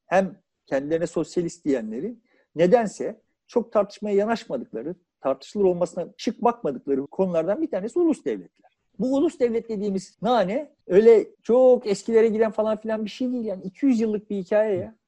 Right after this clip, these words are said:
İki yüz yıllık bir hikaye. İnsanlık bilmem yüz binlerce yıl öyle ulus devletler olmadan yol almış. Bu iki yüz yılda işte ulus devletler bir şeyler yapmışlar.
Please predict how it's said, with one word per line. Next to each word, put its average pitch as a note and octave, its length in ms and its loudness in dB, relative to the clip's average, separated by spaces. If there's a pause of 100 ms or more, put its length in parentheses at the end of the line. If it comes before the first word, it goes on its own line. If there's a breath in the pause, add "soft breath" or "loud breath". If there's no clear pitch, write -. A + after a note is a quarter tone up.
İki G3 240 -2
yüz A#3+ 180 6
yıllık C4+ 300 2
bir C4+ 60 2
hikaye. A#3 560 2 (160)
İnsanlık B3 680 -2 (180)
bilmem A#3+ 360 2
yüz G3+ 260 4
binlerce C4 440 6
yıl C4 380 6 (220)
öyle G3 180 8
ulus A#3+ 320 6
devletler G#3 400 8
olmadan E3 560 6 (260 soft breath)
yol C#4 180 10
almış. C#4+ 440 6
Bu E4 200 8
iki B3 240 4
yüz B3+ 200 10
yılda C#3 300 8
işte C3+ 200 0
ulus B3+ 260 2
devletler D3 520 4 (100)
bir G#3 60 2
şeyler D4 340 6
yapmışlar. D4+ 720 -2